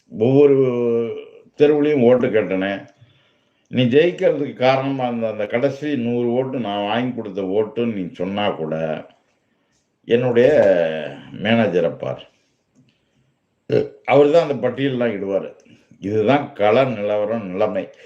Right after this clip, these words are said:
அப்ப "மக்களே போல் கள்வர், கயவர், அவரென்ன ஒப்பாளி யான் கண்டதில்லை." அப்படி ஒப்பு நோக்குற அளவுக்கு வேற எந்த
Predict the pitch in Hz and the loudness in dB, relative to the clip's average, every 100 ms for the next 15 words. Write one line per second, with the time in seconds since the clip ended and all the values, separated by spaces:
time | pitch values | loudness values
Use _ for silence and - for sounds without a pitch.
0 | - - _ _ _ - 104 117 104 113 | -20 -20 _ _ _ -12 2 2 2 -4
1 | 110 - 131 139 151 170 165 123 - 101 | -6 0 4 6 6 4 0 -2 -4 -4
2 | 104 107 87 104 170 160 - _ _ - | 0 0 0 -4 -6 -8 -14 _ _ -2
3 | 98 123 117 101 92 92 - - - _ | 0 2 0 -4 -8 -12 -16 -20 -20 _
4 | _ _ - 98 127 143 151 175 160 101 | _ _ -4 2 4 4 2 -4 -6 -6
5 | - 131 135 143 120 98 95 87 87 82 | 2 4 6 6 4 2 -8 -12 -10 -10
6 | 78 78 80 - - _ - 87 - 123 | -10 -12 -12 -16 -20 _ -10 -8 -4 0
7 | 110 98 147 165 143 107 107 95 92 104 | 0 0 0 2 2 -2 0 2 4 4
8 | 113 139 92 90 82 82 98 117 110 - | 2 2 4 4 0 -2 0 2 2 2